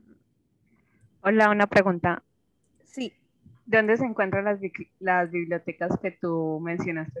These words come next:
Speaker 1: ahora?
Speaker 2: Muy buena pregunta. Ahorita las vamos a importar, esas bibliotecas, para que vean cómo las podemos traer a Python. ¿Esa es la pregunta?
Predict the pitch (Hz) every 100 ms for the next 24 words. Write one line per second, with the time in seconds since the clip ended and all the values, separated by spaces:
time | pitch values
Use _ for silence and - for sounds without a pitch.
0 | - 160 151 151 _ _ - - - -
1 | - - - - - _ _ _ 220 254
2 | 302 330 320 320 247 247 262 359 392 -
3 | 233 254 330 302 254 277 277 240 214 214
4 | - 240 330 233 240 226 220 196 196 233
5 | 277 370 - - _ _ _ _ _ _
6 | 247 233 220 - 208 196 208 208 233 233
7 | 220 202 - _ - 240 233 240 220 202
8 | 220 220 - 214 202 196 202 180 175 160
9 | - - - - - - _ _ 254 285
10 | 269 240 262 -